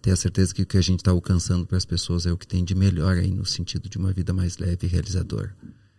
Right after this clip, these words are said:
Eu vou abrir uma exceção. Eu, as falas do Robson, do Robson,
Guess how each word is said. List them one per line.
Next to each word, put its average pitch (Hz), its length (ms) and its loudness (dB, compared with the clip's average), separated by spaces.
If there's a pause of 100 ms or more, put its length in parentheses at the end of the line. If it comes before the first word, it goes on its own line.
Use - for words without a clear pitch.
(240)
Eu 113 80 2
vou 131 400 8
abrir 107 200 6
uma 113 140 8
exceção. 104 520 6 (840)
Eu, 92 600 4 (480)
as - 200 -4
falas 101 340 2
do 90 320 0
Robson, 92 760 0 (160)
do - 120 -4
Robson, - 460 -6